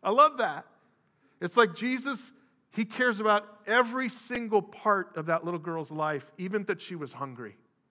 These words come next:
And the same thing with this woman. This healing wasn't just a physical healing. It was a healing in every single way. That's why he said to her, that's why he turned around to the crowd and said,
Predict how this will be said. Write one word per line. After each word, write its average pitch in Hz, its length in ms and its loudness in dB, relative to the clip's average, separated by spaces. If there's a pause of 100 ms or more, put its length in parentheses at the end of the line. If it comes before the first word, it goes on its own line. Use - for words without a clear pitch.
(1200)
And 156 100 -6
the 151 60 -4
same 208 260 0
thing 208 200 -2
with 190 140 -2
this 175 200 -6
woman. 175 400 -8 (480)
This 185 260 -4
healing 220 360 2
wasn't 196 280 -2
just 190 200 -6
a 180 60 -4
physical 170 500 -6
healing. 156 440 -10
It 190 140 -2
was 165 160 -4
a 165 60 -4
healing 180 380 -8
in 165 200 -10
every 185 340 0
single 175 380 -8
way. 170 180 -2
That's 170 280 -6
why 180 160 -2
he 170 100 -6
said 180 360 -6
to 165 100 -6
her, 147 260 -4 (840)
that's 170 180 -4
why 190 140 2
he 180 80 0
turned 190 320 -4
around 175 260 0
to 170 60 -6
the 160 100 -8
crowd 170 320 -4
and 156 80 -12
said, 156 220 -8